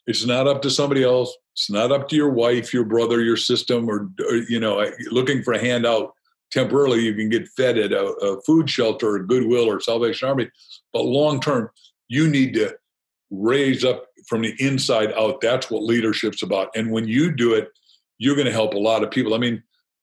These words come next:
I've had over a billion readers. There's no question about that because the pass along value of my book's so high. Books, plural. Um, and it just, it's exciting, but I'm not done 'cause I, I,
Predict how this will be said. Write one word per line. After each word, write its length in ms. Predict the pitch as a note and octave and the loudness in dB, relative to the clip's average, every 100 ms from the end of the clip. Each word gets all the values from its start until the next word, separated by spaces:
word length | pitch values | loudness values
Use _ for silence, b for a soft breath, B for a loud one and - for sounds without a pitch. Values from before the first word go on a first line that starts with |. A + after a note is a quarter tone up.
| - | -6
I've 160 | A#2 B2 | -2 0
had 180 | C3 A#2+ | 2 2
over 220 | A2 G#2 | 2 0
a 80 | F#2+ | 0
billion 380 | A#2+ A#2 G#2 G#2 | 2 2 2 2
readers. 360 | A#2 G2 F2+ | 0 0 -4
There's 200 | F#2+ F2+ | -6 -4
no 80 | A2+ | -4
question 360 | - A2 - G#2+ | -2 -2 -2 -4
about 240 | F#2 F#2+ | -4 -2
that 340 | A#2 A2 G2+ - | 0 0 -2 -6
because 260 | F2+ G#2+ | -4 -4
the 60 | G2+ | -4
pass 320 | - A2+ A2+ | -2 -2 0
along 220 | A2+ G2+ | -2 -2
value 240 | G2 G#2 G2 | 0 0 0
of 60 | |
my 100 | G2 F#2 | -2 -4
book's 260 | A2 - | -4 -4
so 140 | G2 E2+ | -6 -4
high. 400 | A#2 A#2 G2 - b b b _ - | -2 -2 -4 -6 b b b _ -4
Books, 520 | B2+ A2+ - - - _ - | 0 0 -2 -8 -10 _ -4
plural. 380 | A#2 G#2 F2+ - _ _ A2+ | 0 0 -2 -6 _ _ -4
Um, 500 | A#2 A2 G#2 A#2 D#3+ _ _ _ - - | -2 0 -2 -8 -14 _ _ _ -16 -4
and 160 | A#2+ A#2 | -2 0
it 60 | A2+ | -2
just, 180 | C3+ | -2
it's 220 | A2 B2 C3+ | -2 -2 0
exciting, 600 | C3 - C#3 F#3+ C3+ G2 | 0 0 0 2 0 0
but 140 | A2 - | -2 -2
I'm 220 | C#3+ E3+ | 0 2
not 320 | D#3+ C3+ A2 | 2 0 -2
done 500 | G2+ D#3+ E3+ C3 C3 - _ _ - | 0 2 2 0 -4 -8 _ _ -4
'cause 120 | B2+ | 0
I, 140 | C3+ | 0
I, 160 | C3+ | -2